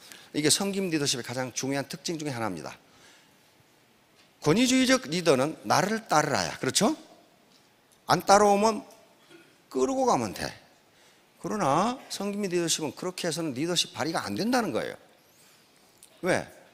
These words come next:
마음으로 승복을 안 해. 안 따라가. 안 따라가. 그래서 반드시 설득을 통해서 공감을 얻고, 그리고 나에게 승복하도록 만들지 않으면 리더십이 발휘 안 된다는 게 섬김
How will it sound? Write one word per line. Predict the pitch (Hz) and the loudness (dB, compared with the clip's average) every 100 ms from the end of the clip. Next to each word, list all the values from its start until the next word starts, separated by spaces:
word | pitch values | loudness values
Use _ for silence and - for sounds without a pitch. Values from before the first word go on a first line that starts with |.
| _ - | _ -4
마음으로 | 110 131 190 226 214 | 2 6 6 4 2
승복을 | - 240 247 240 170 | 0 0 0 4 4
안 | 110 | 2
해. | 107 | 2
안 | 113 131 | 0 0
따라가. | 185 190 104 - - _ _ _ _ _ - | 0 -2 -4 -10 -14 _ _ _ _ _ -16
안 | - 135 | -12 -8
따라가. | 160 - - - - _ _ _ _ _ _ _ - | -6 -6 -8 -18 -20 _ _ _ _ _ _ _ 0
그래서 | 190 160 151 196 | 2 4 2 0
반드시 | - 160 220 233 - 104 - - - - | -2 -4 0 2 2 0 -8 -20 -20 -10
설득을 | - - 254 262 - 277 277 - | -8 -2 0 0 -2 2 2 0
통해서 | - 156 113 - 120 220 - - | -4 -2 -2 -2 -4 -4 -12 -10
공감을 | - 165 214 220 240 202 139 | 0 2 4 4 4 4 2
얻고, | - 82 - - - - - - | 2 0 0 -10 -20 -20 -18 -2
그리고 | 156 147 170 190 | 0 2 0 0
나에게 | 117 120 123 | 0 0 0
승복하도록 | - 202 208 175 170 180 76 | -2 -2 -2 -2 -2 -6 -8
만들지 | 101 139 202 208 | -8 -4 -4 0
않으면 | 123 107 107 220 147 92 - - - - _ _ _ - | 0 0 2 2 2 -2 -12 -20 -20 -20 _ _ _ -6
리더십이 | 147 156 - 139 160 | -2 0 0 0 -4
발휘 | - 110 190 | -4 -4 -2
안 | 110 117 | -4 -2
된다는 | 220 233 147 113 | -2 0 -2 -2
게 | 143 | -6
섬김 | - 123 117 113 | -8 -10 -12 -14